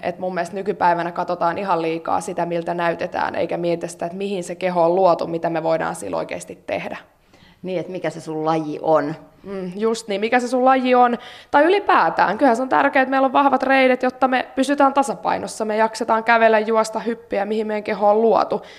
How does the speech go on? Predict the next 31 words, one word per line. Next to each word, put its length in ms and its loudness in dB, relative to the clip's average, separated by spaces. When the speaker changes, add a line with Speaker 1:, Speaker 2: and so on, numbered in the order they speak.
Speaker 1:
Et 80 -2
ei 120 2
välttämättä 460 2
edes 100 -2
tarvi 280 0
olla 160 2
lajiin, 320 0
niin 80 -4
se 100 -8
pitäisi 440 -2
ajatella 500 2
noin, 360 0
mutta 300 -6
kukaka-, 520 0
kukapa 400 0
meistä 380 -4
ei 180 2
myös 220 -6
haluaisi 360 2
näyttää 480 2
niinku 240 -6
hyvältä 500 4
ja 100 -2
kokea 340 0
itsemme 420 -2
hyväksi 320 -2
siinä 240 -4
kehossa, 360 -6
mikä 240 -4
meillä 280 0
on. 300 4